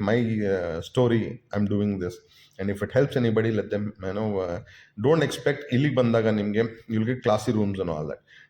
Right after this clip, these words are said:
ನನಗೆ ಸಿ ಎಂ ರೀಪಲ್ಲಿ ಸಾವಿರದ ಇನ್ನೂರು ರೂಪಾಯಿಗೆ ಫೈವ್ ಹಂಡ್ರೆಡ್ ಸ್ಕ್ವೇರ್ ಫೀಟ್ ರೂಮ್ ಸಕ್ಕದಾಗಿ ಸಿಕ್ಕಿತ್ತು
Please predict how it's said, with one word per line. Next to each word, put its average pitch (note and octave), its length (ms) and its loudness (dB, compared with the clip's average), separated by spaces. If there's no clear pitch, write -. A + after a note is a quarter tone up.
ನನಗೆ B2 280 2
ಸಿ B2 180 0
ಎಂ F3 160 4
ರೀಪಲ್ಲಿ G#2 420 2
ಸಾವಿರದ B2+ 340 4
ಇನ್ನೂರು A2 240 2
ರೂಪಾಯಿಗೆ F2+ 460 -2
ಫೈವ್ C3+ 100 4
ಹಂಡ್ರೆಡ್ C#3+ 220 2
ಸ್ಕ್ವೇರ್ A2+ 220 2
ಫೀಟ್ B2+ 220 0
ರೂಮ್ B2+ 220 4
ಸಕ್ಕದಾಗಿ A2+ 580 0
ಸಿಕ್ಕಿತ್ತು - 360 -12